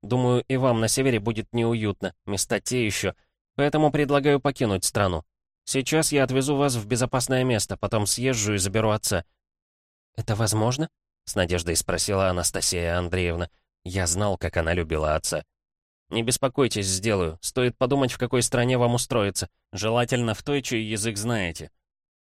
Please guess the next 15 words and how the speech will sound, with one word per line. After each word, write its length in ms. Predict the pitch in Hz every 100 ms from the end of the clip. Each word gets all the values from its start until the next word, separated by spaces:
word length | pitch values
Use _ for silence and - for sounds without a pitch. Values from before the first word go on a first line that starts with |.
| _
"Это 220 | - - 117
ты 140 | 113
у 80 | 131
нас 180 | 135 -
полиглот. 540 | 127 120 107 110 - _ _
Английский, 600 | 101 90 92 120 - 120
французский, 640 | 95 92 - 107 - 110
вон 180 | 95 110
испанский 500 | 95 - 98 104 -
освоил. 440 | 113 - 117 110 - _ _ -
Мы 160 | 98
языками 420 | 101 107 117 110 113
не 100 | 110
владеем". 480 | 120 110 98 107 - _ _ _ _ _ _
"Научитесь. 680 | - 127 139 110 98 90